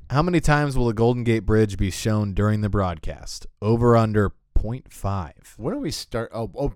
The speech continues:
Speaker 2: point five?
Speaker 1: It's minus three hundred, though.
Speaker 2: For the over?
Speaker 1: For the, for the under. No.
Speaker 2: What?
Speaker 1: For th-, for the under, yeah.
Speaker 2: The under is minus three hundred?
Speaker 1: Yeah. I think this is one of the easiest ones.
Speaker 2: Yeah, I'd say yes. And
Speaker 1: Yeah.
Speaker 2: I'd say bet the farm.
Speaker 1: Put it over.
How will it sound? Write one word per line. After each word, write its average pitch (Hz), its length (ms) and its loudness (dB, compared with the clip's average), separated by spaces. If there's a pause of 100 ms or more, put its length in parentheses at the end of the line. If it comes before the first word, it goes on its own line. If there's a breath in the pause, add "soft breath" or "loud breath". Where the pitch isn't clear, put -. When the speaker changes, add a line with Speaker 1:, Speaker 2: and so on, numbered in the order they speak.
Speaker 2:
point 175 260 -4
five? 170 520 -4
Speaker 1:
It's 117 200 -4
minus 139 360 2
three 117 220 -2
hundred, 95 380 -8 (160)
though. - 260 -14 (640)
Speaker 2:
For - 180 -10
the 117 80 -10
over? 110 300 0
Speaker 1:
For - 20 4
the, 95 220 -6
for 104 160 -4
the 98 160 -4
under. 87 540 -10 (100)
No. 123 420 -4 (240)
Speaker 2:
What? 110 200 -6
Speaker 1:
For - 80 -6
th-, - 160 -8
for 104 120 -6
the 98 160 -8
under, 143 380 -6
yeah. 123 260 -2 (440)
Speaker 2:
The 127 120 -10
under 180 360 -4
is 139 100 -4
minus 139 340 -8
three 156 140 -6
hundred? 196 420 -6
Speaker 1:
Yeah. 131 420 0 (540)
I 147 40 -6
think 147 100 -8
this 110 160 -6
is 95 100 -8
one 101 140 -2
of 95 60 -6
the 90 80 -8
easiest 98 480 -6
ones. 117 260 -6
Speaker 2:
Yeah, 156 120 -6
I'd 170 60 0
say 226 120 -2
yes. 220 600 -6 (120)
And - 100 -2
Speaker 1:
Yeah. - 80 2
Speaker 2:
I'd - 80 -8
say 208 140 -2
bet 185 260 -4
the 190 80 -6
farm. 190 560 -4
Speaker 1:
Put 180 220 10
it 143 100 10
over. 180 380 8